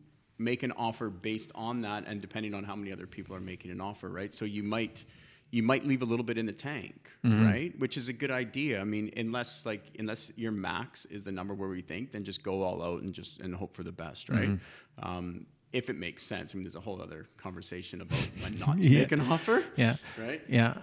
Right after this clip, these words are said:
Speaker 2: I think, I think one of the, the key things that I, I remember, and I've, I've actually heard you, I think, m-, uh, on one of your, um,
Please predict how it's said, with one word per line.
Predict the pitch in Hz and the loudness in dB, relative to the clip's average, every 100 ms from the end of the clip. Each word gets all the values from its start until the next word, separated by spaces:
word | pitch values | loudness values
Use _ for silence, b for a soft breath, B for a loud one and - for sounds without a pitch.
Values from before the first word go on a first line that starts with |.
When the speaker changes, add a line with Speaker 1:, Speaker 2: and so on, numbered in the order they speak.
| - | 6
Speaker 2:
I | 135 | 10
think, | 165 117 | 10 12
I | 135 | 12
think | 180 | 12
one | 175 151 | 12 12
of | 131 | 12
the, | 123 135 | 12 10
the | 131 117 | 8 8
key | 113 - 131 | 8 8 8
things | - 123 127 104 | 8 8 8 6
that | 117 | 6
I, | 120 117 120 117 | 8 10 10 10
I | 120 113 | 10 12
remember, | 117 113 113 117 | 12 12 12 12
and | 117 | 12
I've, | 120 120 | 12 10
I've | 135 123 | 8 10
actually | 202 - 113 | 10 10 12
heard | 120 101 | 12 12
you, | 117 139 104 110 | 12 12 12 10
I | |
think, | 104 127 107 - | 8 8 6 6
m-, | 117 - | 6 6
uh, | 117 104 101 107 | 6 10 10 10
on | 107 107 | 10 12
one | 110 | 12
of | 101 | 12
your, | 101 101 98 | 12 12 12
um, | 95 95 | 12 12